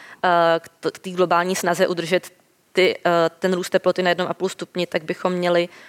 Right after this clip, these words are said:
do roku dva tisíce třicet snížit naše emise aspoň o šedesát pět procent a ty uhlíkové neutrality nebo klimatické neutrality dosáhnout, eh, ještě dřív než v roce padesát, někdy dva tisíce čtyřicet až čtyřicet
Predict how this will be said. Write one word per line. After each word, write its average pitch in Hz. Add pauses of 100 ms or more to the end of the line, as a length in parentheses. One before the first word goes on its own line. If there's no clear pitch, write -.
do 190
roku 185
dva 175
tisíce -
třicet -
snížit 180
naše 170
emise 170
aspoň 190
o -
šedesát 170
pět -
procent 165 (440)
a 165
ty 180
uhlíkové 175
neutrality 165
nebo 165
klimatické 170
neutrality 170
dosáhnout, 165
eh, 175 (300)
ještě 170 (120)
dřív -
než 170
v -
roce 165
padesát, 160 (320)
někdy 170
dva 160
tisíce -
čtyřicet -
až 165
čtyřicet -